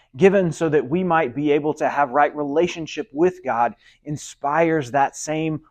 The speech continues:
wonder that God would choose to relate to us at all and move us towards repentance for all that we do and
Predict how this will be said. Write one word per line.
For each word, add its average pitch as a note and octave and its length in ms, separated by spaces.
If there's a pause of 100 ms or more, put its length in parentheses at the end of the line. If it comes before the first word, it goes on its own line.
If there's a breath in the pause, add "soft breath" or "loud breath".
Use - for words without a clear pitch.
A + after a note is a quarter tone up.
(160 soft breath)
wonder A#2 720
that A#2+ 180
God D#3+ 300
would C#3 140
choose A3+ 500
to - 120
relate C3 520
to B2+ 140 (120)
us F3 280
at A2 240
all - 520 (680)
and A#2 180
move G#3 380
us - 340
towards D3 360
repentance - 840 (500)
for - 240
all G#3+ 360
that F3+ 220
we F#3 200
do D3 480
and D3 260